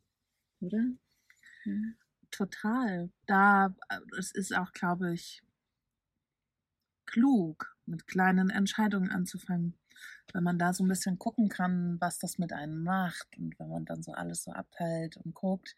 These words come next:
Speaker 2: jede Schicht sich mal so anguckt, was das auch emotional mit einem macht und dann diese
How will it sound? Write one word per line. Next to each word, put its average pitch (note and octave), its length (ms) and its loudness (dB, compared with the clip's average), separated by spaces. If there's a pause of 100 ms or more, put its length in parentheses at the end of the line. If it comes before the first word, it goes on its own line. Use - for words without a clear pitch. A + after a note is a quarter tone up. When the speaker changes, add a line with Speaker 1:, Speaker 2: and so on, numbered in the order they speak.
(460)
Speaker 2:
jede F3 220 -4
Schicht - 480 0
sich - 160 -6
mal D#3+ 120 -2
so E3+ 80 -6
anguckt, G3+ 600 0
was E3+ 160 -6
das F3+ 120 -12
auch - 160 -4
emotional F#3+ 680 4
mit G3 160 4
einem F3 160 0
macht F3 320 0
und F3 160 -2
dann E3 160 0
diese E3 360 -4